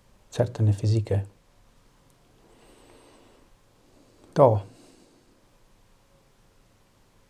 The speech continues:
mi esperas, ke ĉi tiu frazo malpravu almenaŭ dua parte.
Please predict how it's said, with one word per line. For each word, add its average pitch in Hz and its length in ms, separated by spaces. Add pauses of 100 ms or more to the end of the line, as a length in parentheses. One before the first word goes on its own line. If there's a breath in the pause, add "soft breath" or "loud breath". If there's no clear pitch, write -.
(840)
mi 165 120
esperas, 110 580 (2750)
ke 117 160 (100)
ĉi 117 160
tiu 131 240
frazo 107 540 (4000)
malpravu 117 640 (320)
almenaŭ 113 420 (360)
dua 120 260
parte. 95 480